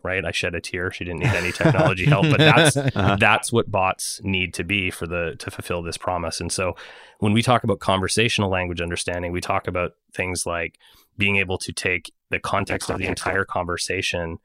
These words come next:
Speaker 1: into account and not have to pre-program every response, not have to,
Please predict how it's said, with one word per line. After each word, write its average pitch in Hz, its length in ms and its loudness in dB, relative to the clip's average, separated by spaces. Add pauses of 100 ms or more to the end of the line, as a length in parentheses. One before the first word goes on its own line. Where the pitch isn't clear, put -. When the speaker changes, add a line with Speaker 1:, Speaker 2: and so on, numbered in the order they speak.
(360)
Speaker 1:
into 98 320 -2
account 87 580 -4 (160)
and 87 460 -2
not 101 260 0
have - 160 0
to - 100 -6
pre-program 92 920 -4
every 90 260 -2
response, 82 580 -6
not 101 220 0
have 101 220 -2
to, 92 180 -4